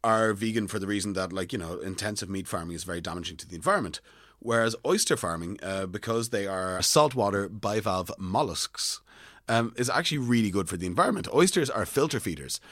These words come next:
so you can put them anywhere. Um, they're very cheap to consume, they're, or very cheap to produce, sorry. Um,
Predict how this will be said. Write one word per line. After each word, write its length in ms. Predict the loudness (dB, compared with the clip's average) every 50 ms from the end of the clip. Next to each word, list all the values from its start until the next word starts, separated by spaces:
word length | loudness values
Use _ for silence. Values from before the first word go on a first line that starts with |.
| -20 -18 -10
so 240 | -2 2 4 4 4
you 220 | 2 0 -4 -2
can 140 | -2 -2 -2
put 200 | -2 -2 -2 0
them 220 | 0 0 0 0 -4 _ _ _ _ -2 0
anywhere. 480 | 2 2 2 2 0 -4 -6 -8 -8 -6 -2
Um, 380 | 0 2 2 2 2 0 -2 -2
they're 220 | 0 2 2 2 4
very 200 | 4 2 2 2
cheap 240 | -2 -2 -4 -4
to 60 | -6 -6
consume, 400 | -6 -4 -4 -4 -4 -4 -6 -10 -14 -20 -20 -20 -20 -20 _ -6
they're, 120 | -2 -2 2
or 160 | 4 4 4
very 180 | 6 4 4 2
cheap 160 | 0 -4 -4
to 60 | -6
produce, 380 | -8 -8 -6 -4 -4 -4 -6 -6
sorry. 320 | -6 -6 -6 -4 -6 -6 -8 -10 -6 -2
Um, 440 | 0 2 4 4 4 2 0 -2